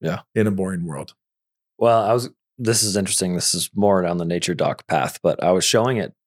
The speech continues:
Speaker 1: showing a nature doc to my kids, and my son just really reacted against the bleakness and negativity of the B B C ones.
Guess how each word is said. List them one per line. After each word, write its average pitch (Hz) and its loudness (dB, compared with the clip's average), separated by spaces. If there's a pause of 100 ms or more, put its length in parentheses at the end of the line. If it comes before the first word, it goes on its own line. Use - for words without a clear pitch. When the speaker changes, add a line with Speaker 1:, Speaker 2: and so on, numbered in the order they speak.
Speaker 1:
showing 95 2
a 90 0
nature 87 -2
doc 78 0
to - -8
my 82 -4
kids, 76 -2 (460)
and 90 0 (200)
my 92 2
son 95 -2 (1400)
just 101 0 (120)
really 104 4
reacted 87 -2 (220)
against 87 0 (180)
the 95 0 (240)
bleakness 101 2
and 85 -2
negativity 95 2
of 80 -2
the 85 -4
B 90 -2
B 90 -2
C 92 0
ones. 95 -4